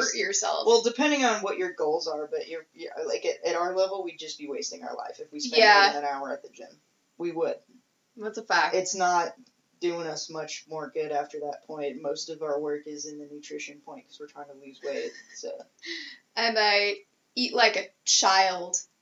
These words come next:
Speaker 2: I eat like a twelve-year-old
Speaker 1: I ate a burger
Speaker 2: boy.
Speaker 1: when I got home, and I pre-ordered sushi before I left work that I know is coming at six thirty, so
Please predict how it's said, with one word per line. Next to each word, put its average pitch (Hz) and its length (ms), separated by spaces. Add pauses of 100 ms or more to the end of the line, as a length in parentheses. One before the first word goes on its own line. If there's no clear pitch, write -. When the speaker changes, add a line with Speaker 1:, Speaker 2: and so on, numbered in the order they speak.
(360)
Speaker 2:
I 220 160
eat 240 200
like 214 160
a 214 80
twelve-year-old 208 560
Speaker 1:
I 269 80
ate 277 40
a - 60
burger 240 380
Speaker 2:
boy. 254 60
Speaker 1:
when 226 100
I 214 80
got 214 220
home, 214 280
and 233 220
I 180 80
pre-ordered 208 640
sushi 202 400
before 185 320
I 165 40
left 170 280
work 175 300
that 165 120
I 160 80
know 165 140
is 160 100
coming 165 300
at - 80
six - 240
thirty, 156 320
so 147 360